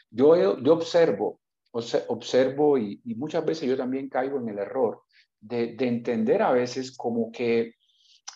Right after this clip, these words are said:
como que la vida es dura y que hay que sufrir y hay que pasar por muchos problemas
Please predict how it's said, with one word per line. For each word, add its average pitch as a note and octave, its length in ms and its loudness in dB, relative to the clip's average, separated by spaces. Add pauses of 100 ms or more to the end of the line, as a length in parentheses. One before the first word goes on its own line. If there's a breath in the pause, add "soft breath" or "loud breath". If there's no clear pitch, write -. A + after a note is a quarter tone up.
como B2+ 340 2
que C3 160 0
la B2 240 4
vida D#3+ 400 2
es A2+ 320 -2
dura D3 480 4
y A2 100 -2
que - 120 -6
hay C3 120 -4
que D3+ 140 -6
sufrir C3 880 0
y A2 100 0
hay B2 300 2
que A#2+ 500 -2
pasar B2 400 -2
por B2 180 -4
muchos D3 680 -6
problemas G#2+ 960 -4